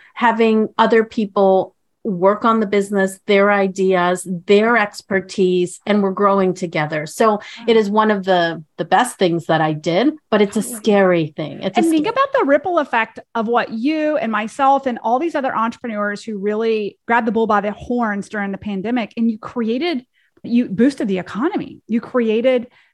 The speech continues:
Speaker 2: jobs for people, right? And you, then you served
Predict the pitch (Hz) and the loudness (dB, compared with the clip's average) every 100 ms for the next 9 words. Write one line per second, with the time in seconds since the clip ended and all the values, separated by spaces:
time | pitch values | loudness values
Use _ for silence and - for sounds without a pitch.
0 | - 170 220 339 392 233 - 202 - 190 | -6 0 2 4 4 0 -8 -10 -8 -10
1 | - - - 196 - 214 226 285 330 - | -8 -12 -12 -14 -6 0 2 2 0 -4
2 | 262 254 254 247 - _ - 254 311 294 | -2 0 0 -2 -6 _ -2 2 4 4
3 | 302 277 - - 285 370 427 240 220 214 | 4 2 -4 0 2 4 4 2 0 -4